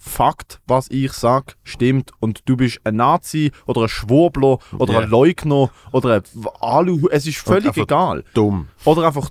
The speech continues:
Speaker 1: dumm oder
Speaker 2: <laughs>
Speaker 1: ungebildet oder unso-, egal in welche Richtung das es geht. Du
Speaker 2: Ja.
Speaker 1: hörst ja auf allen Seiten die gleichen Argumente. Die anderen sind die Bösen.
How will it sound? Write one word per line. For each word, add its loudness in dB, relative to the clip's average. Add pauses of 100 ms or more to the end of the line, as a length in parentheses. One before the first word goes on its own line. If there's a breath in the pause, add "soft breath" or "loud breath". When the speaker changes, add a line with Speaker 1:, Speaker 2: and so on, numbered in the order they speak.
(160)
Speaker 1:
dumm 4
oder 2
Speaker 2:
<laughs> -18
Speaker 1:
ungebildet 2
oder 0
unso-, 2
egal 2
in 0
welche -2
Richtung -6
das -4
es -8
geht. -2
Du 0
Speaker 2:
Ja. 0
Speaker 1:
hörst -2
ja -4
auf -8
allen 0
Seiten -6
die -2
gleichen -2
Argumente. -4
Die -8
anderen -2
sind -2
die -2
Bösen. -4